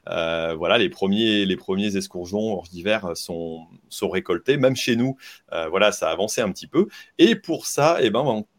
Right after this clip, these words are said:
va tout simplement pouvoir en discuter avec trois agents, euh, bah, de mon partenaire, notre partenaire pour cette émission, euh, de Gann Assurance et du, euh, bah, directeur du marché agricole. Donc, euh, voilà, on a Julien qui est avec nous. Bonjour Julien.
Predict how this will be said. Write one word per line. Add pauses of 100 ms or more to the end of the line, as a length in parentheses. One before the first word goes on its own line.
va
tout
simplement
pouvoir
en
discuter
avec
trois
agents, (140)
euh,
bah,
de
mon
partenaire,
notre
partenaire
pour
cette
émission, (360)
euh,
de
Gann
Assurance
et (180)
du,
euh, (280)
bah,
directeur
du
marché
agricole. (260)
Donc,
euh,
voilà,
on
a
Julien
qui
est
avec
nous.
Bonjour
Julien.